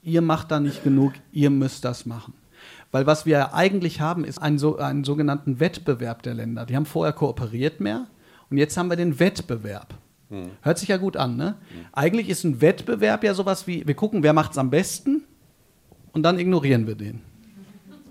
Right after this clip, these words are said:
Speaker 1: Ja, so läuft das. Guck mal, in Corona zum Beispiel war es so, dass es, N R W hat zusammen mit PraktikerInnen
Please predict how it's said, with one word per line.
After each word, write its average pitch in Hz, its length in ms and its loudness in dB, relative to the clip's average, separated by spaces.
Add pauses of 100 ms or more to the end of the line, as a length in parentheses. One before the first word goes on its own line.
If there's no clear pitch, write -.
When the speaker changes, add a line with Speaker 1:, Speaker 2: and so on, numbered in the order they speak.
(120)
Speaker 1:
Ja, 214 240 8
so 180 140 10
läuft 247 340 8
das. 127 240 2 (400)
Guck 254 120 8
mal, 202 80 10
in 175 160 2
Corona 202 520 8
zum 117 200 -4
Beispiel 117 520 -6 (400)
war 151 200 4
es 185 120 -2
so, 185 360 4 (260)
dass 156 160 2
es, - 280 -6 (260)
N 165 180 4
R 143 260 2
W 202 320 4 (100)
hat 160 180 -4
zusammen 147 500 -2
mit - 200 0
PraktikerInnen 220 1120 -4